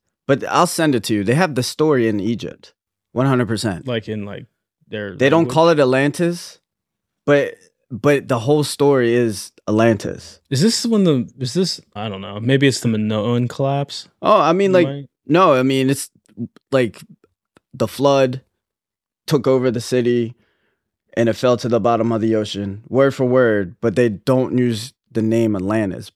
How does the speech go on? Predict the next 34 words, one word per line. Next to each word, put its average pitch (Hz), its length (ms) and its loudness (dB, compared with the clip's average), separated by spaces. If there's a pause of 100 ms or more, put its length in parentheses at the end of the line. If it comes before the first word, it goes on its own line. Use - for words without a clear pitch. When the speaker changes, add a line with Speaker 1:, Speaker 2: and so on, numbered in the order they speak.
Speaker 1:
but 147 160 4
it's 135 240 0
in, 123 380 0
it's 120 160 -4
in 123 140 2
Egypt. 107 680 -4
Speaker 2:
Okay. 139 160 0
Speaker 1:
And 135 120 4
then 135 140 4
the 120 60 2
priesthoods 117 880 0 (920)
were 123 160 2
the 117 100 0
ones 127 300 0
that, 110 300 0
you 123 100 0
know, 123 320 0 (140)
the 117 100 -2
priesthoods 147 480 0
were 113 140 0
the 110 120 -2
ones 120 280 0
that 107 340 2 (720)
did 120 160 2
everything 113 400 2
mouth 113 200 0
to - 120 -6
mouth 110 320 0
or 123 100 2
whatever, 135 480 0
from 110 180 -6
generation 120 580 2
to 120 120 -6
generation, 120 760 -2